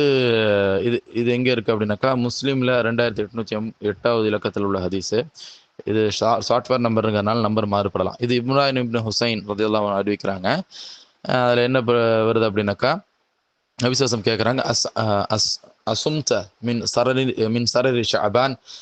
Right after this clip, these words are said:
நபி ஸல்லல்லாஹு அலைஹி வஸல்லம் சொல்றாங்க, "ஷ-, நீங்க வந்துட்டு ஷாபான் மாதத்தினுடைய இறுதி, இறுதியில நோன்பு வச்சீங்களா?" அப்படின்னு கேக்குறாங்க. அப்போ இல்லைன்னு சொல்லி பதில் சொல்றாங்க. அப்போ நபி ஸல்லல்லாஹு அலைஹி வஸல்லம் சொல்றாங்க, "நீங்க ரமலான் நோன்பை முடிச்சிரு-, முடிந்ததும் ரெண்டு நாட்கள் நோன்பு வச்சிருங்க" என்று சொல்றாங்க. அப்போ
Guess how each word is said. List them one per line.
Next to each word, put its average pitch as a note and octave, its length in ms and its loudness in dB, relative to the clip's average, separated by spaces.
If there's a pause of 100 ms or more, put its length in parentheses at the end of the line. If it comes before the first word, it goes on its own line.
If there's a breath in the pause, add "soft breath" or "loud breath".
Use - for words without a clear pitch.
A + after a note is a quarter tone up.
(160 loud breath)
நபி A#2 200 -2
ஸல்லல்லாஹு - 0 -
அலைஹி A#2+ 60 -2
வஸல்லம் A2+ 240 -2
சொல்றாங்க, G#2 320 -2
"ஷ-, A2 240 -2
நீங்க A2+ 240 0
வந்துட்டு A#2 340 -2
ஷாபான் D3 460 0
மாதத்தினுடைய A#2 440 0
இறுதி, C#3 340 2 (760 loud breath)
இறுதியில C3+ 400 2
நோன்பு B2+ 320 2 (580)
வச்சீங்களா?" A2 480 0
அப்படின்னு G#2+ 260 -2
கேக்குறாங்க. G2 360 -4 (180)
அப்போ B2+ 300 -2
இல்லைன்னு C3+ 380 0
சொல்லி A#2+ 140 0
பதில் A2+ 240 0
சொல்றாங்க. F#2+ 300 -4 (300 loud breath)
அப்போ - 180 -2
நபி C3 180 2
ஸல்லல்லாஹு B2+ 120 0
அலைஹி A#2 140 0
வஸல்லம் G2+ 80 -8
சொல்றாங்க, G#2+ 300 0
"நீங்க A#2+ 180 0
ரமலான் B2 360 0
நோன்பை A#2 280 0
முடிச்சிரு-, G#2+ 540 -6
முடிந்ததும் A2+ 640 0 (360 loud breath)
ரெண்டு C3 220 2
நாட்கள் B2+ 340 0
நோன்பு B2+ 200 0 (280)
வச்சிருங்க" G#2 400 -2 (100)
என்று G#2 180 -4
சொல்றாங்க. G2 360 -2 (340 loud breath)
அப்போ G#2+ 320 -2